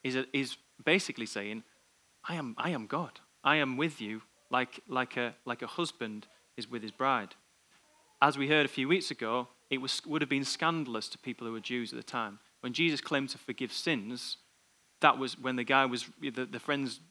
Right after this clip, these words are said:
lowered their mate through the roof, and he said, "Which is easier, to take your mat or for me to say your sins are forgiven?" He was saying, "I can forgive sins," which was, no, there's no reason, there's no, no wonder why people hated him,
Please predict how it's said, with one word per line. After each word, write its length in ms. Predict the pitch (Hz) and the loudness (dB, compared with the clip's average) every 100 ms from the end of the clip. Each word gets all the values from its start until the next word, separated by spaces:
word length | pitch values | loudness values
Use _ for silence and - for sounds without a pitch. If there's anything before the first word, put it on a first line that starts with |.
| _ _ | _ _
lowered 380 | 156 139 135 123 | 0 2 2 2
their 140 | 127 | 0
mate 320 | 120 139 127 - | 2 2 2 -2
through 160 | 123 | -6
the 120 | 120 | -4
roof, 460 | 113 147 113 - - _ _ | 0 0 0 -6 -16 _ _
and 80 | 120 | -4
he 60 | 120 | -2
said, 160 | 104 | -2
"Which 240 | 127 131 131 | -2 -2 -2
is 100 | 123 | 0
easier, 360 | 143 107 110 | 0 0 -4
to 160 | 113 113 - | -6 -8 -10
take 280 | - 127 - | -4 -2 -2
your 100 | 117 | 0
mat 300 | 131 110 120 - | 4 4 2 -2
or 180 | 120 113 | -2 -2
for 100 | 120 | -4
me 100 | 117 | -6
to 100 | 127 | -6
say 160 | 127 | -4
your 140 | 120 117 | -4 -6
sins 260 | 135 131 | -6 -6
are 60 | 120 | -8
forgiven?" 480 | - - 104 107 113 - - - | -10 -10 -10 -10 -12 -16 -14 -4
He 100 | 147 | -2
was 160 | 143 | 0
saying, 360 | - 180 180 135 | 0 2 2 4
"I 120 | 139 | 2
can 180 | 139 147 | 0 -6
forgive 380 | - 127 131 - | -6 -4 -4 -4
sins," 460 | - 165 147 101 | -4 -4 -4 -6
which 200 | 135 - | -10 -2
was, 340 | 143 131 120 - | 2 2 2 -6
no, 180 | 143 143 | -6 -4
there's 100 | 131 | -2
no 140 | 147 | 0
reason, 540 | 135 143 185 156 131 127 | 0 2 2 4 0 -4
there's 140 | 127 | -4
no, 240 | 147 135 120 - - | -2 -2 -4 -10 -2
no 120 | 127 | 0
wonder 320 | 143 208 151 | 2 0 0
why 160 | 113 120 | 0 -2
people 400 | - 131 131 123 - - | -4 -6 -8 -10 -14 -6
hated 300 | 185 185 - | -4 -4 -6
him, 160 | 101 | -10